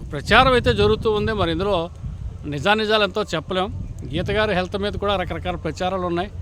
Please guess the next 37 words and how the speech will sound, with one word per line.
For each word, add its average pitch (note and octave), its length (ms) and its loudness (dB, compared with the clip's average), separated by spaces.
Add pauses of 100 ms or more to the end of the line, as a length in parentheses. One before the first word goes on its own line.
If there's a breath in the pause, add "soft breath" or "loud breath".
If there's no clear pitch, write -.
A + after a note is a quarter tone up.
(340 loud breath)
అవి D#3 100 -4
కూడా G#3+ 200 2
పూర్తిగా F#3 360 -4
చెప్పలేం. F#3 420 -2
ఏదైనా F#3+ 360 2
ఇవన్నీ F#3+ 340 -2
కూడా F#3 360 -2 (420 loud breath)
ఈ - 20 -8
సోషల్ G3 420 0
మీడియా A3 320 2
చేస్తున్న G3 240 -2
ప్రచారం, F3 380 -2
ఈ F#3+ 80 0
ప్రచారాన్ని F#3 480 -4
బట్టి F#3+ 280 -4
మేము E3 320 0
అక్కడక్కడ F3+ 460 -4
తెలుసు, E3 240 -8
పిఠాపురం E3+ 420 -4
నియోజకవర్గంలో E3+ 420 -4
గొల్లప్రోలు, D#3+ 560 -6 (580 loud breath)
పిఠాపురం F3 460 0
రూరల్, E3+ 520 -2
టౌను, E3+ 380 -2 (220)
ఉప్పాడ, F#3+ 300 2
కొత్తపల్లి, F3+ 420 -2
ఇటువంటి F3+ 280 -4
చోట్ల F3+ 160 -2
కొన్ని E3 360 -4
చోట్ల F3 180 -2
ర్యాండమ్గా F3+ 540 -2
మేము F3+ 180 -2
సర్వే E3+ 280 -2
చేస్తే F3 440 -4 (440 loud breath)
మరి E3 160 2
ఏంటి F3+ 220 0
ఈమె F3+ 600 0